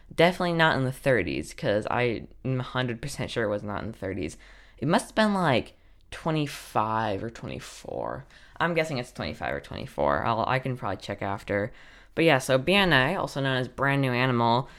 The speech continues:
it's an anime that, it's like, it's like Zootopia, but if there was smoking and swearing involved,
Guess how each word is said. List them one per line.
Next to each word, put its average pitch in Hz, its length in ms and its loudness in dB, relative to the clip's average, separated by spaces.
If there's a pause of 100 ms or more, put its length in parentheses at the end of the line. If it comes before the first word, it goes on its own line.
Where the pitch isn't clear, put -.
(140)
it's 139 160 -6
an 165 100 2
anime 202 400 4
that, 170 240 4
it's - 140 -2
like, 208 140 2 (360)
it's - 80 -4
like 277 140 4
Zootopia, 160 960 4
but - 140 8
if 139 100 -4
there 147 160 6
was 143 180 2
smoking 139 560 2
and 131 100 2
swearing 117 460 0
involved, 120 560 4